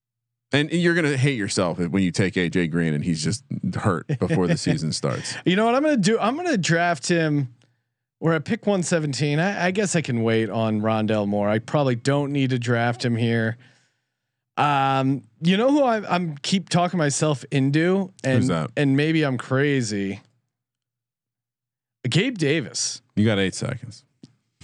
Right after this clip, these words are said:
Speaker 2: Little, uh, I'm a little ahead of his A D P here, but I think, you know, that Buffalo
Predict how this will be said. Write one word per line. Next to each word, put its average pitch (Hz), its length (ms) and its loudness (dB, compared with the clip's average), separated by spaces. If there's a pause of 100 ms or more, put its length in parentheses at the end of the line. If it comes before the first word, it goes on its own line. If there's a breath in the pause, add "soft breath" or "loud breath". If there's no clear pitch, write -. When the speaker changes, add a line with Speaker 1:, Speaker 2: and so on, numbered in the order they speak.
Speaker 2:
Little, 233 280 2
uh, 226 60 4 (120)
I'm 208 120 2
a 196 80 4
little 233 300 2
ahead 202 260 2
of 190 60 0
his 160 140 0
A 175 140 2
D 160 160 0
P 175 220 0
here, 139 160 2
but 170 340 0
I 165 140 0
think, 208 340 0 (840 loud breath)
you 175 100 2
know, 190 120 4
that 180 120 2
Buffalo 233 380 2